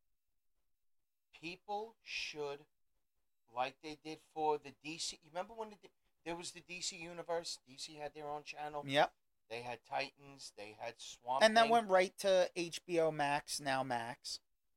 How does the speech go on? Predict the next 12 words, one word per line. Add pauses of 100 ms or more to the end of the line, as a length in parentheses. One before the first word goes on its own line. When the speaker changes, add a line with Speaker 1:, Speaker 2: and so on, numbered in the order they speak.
(640)
Speaker 1:
That's
what
people
should
do. (360)
What
happened (380)
when (100)
Family
Guy
went
off?